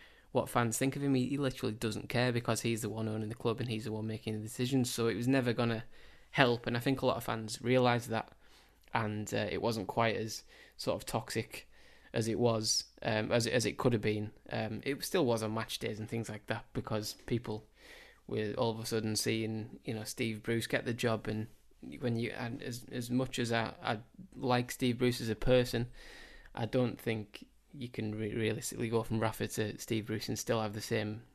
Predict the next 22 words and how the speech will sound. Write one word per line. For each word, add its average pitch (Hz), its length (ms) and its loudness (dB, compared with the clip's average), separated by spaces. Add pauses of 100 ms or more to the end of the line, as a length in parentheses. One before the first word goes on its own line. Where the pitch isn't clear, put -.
(180)
uh, 110 220 -2 (840)
you 127 140 -4
know, 104 140 -8 (380)
feeling 113 480 2
am-, 107 200 -4
amongst 110 340 -2
the 107 60 -6
fans, 110 480 -4 (180)
because 120 220 -4
they 120 120 0
know 113 140 2
they're 110 100 0
getting 107 220 0
shortchanged 117 720 2
and, 113 280 2
and, 107 320 -4
and 117 160 2
they're 117 80 2
used 120 220 0
to 123 120 2
it. - 200 -2
But, - 240 2